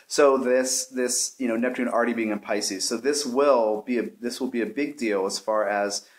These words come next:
where information comes from, how things get done, how they should get done. And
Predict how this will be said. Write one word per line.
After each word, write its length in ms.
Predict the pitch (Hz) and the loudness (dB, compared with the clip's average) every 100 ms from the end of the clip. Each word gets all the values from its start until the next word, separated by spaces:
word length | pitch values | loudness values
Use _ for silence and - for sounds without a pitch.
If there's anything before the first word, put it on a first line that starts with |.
| _ _ | _ _
where 240 | - 120 135 | 0 2 2
information 720 | 135 127 117 110 117 135 131 - | 2 -2 -2 -2 -2 -2 -4 -4
comes 140 | 135 | -4
from, 320 | - 143 147 - _ _ _ - | -2 -2 -2 -8 _ _ _ 0
how 220 | 131 127 | 2 2
things 440 | 127 135 123 117 | 0 0 0 0
get 260 | 107 117 - | -2 -2 0
done, 280 | 113 117 120 | 0 0 0
how 100 | 117 | 0
they 120 | 104 | 0
should 280 | - 120 113 | 0 -2 -2
get 180 | 120 120 | -2 0
done. 340 | 120 120 117 | 0 0 -2
And 320 | 107 107 104 | -2 -2 -2